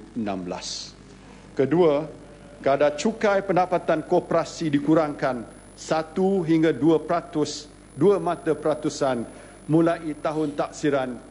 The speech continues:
dua ribu lima belas. Ketiga, yuran kesetiausahaan dan pemfailan cukai dibenarkan potongan cukai mulai tahun taksiran dua ribu lima belas.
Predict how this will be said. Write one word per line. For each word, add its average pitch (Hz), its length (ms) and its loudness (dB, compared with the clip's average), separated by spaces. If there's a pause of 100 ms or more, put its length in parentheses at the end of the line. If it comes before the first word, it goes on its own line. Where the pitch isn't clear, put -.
(200)
dua 175 160 6
ribu 135 400 0 (160)
lima 113 240 0
belas. - 480 -12 (600)
Ketiga, 165 640 2 (240)
yuran 156 480 2 (560)
kesetiausahaan 160 1400 0
dan 151 320 0 (400)
pemfailan 156 720 0
cukai 131 480 -2 (480)
dibenarkan 156 800 0
potongan 147 400 0
cukai 135 480 -2 (480)
mulai 156 400 2
tahun 143 400 -2
taksiran 131 640 -2
dua 147 160 2
ribu 123 400 -2
lima 123 240 -2
belas. 87 560 -8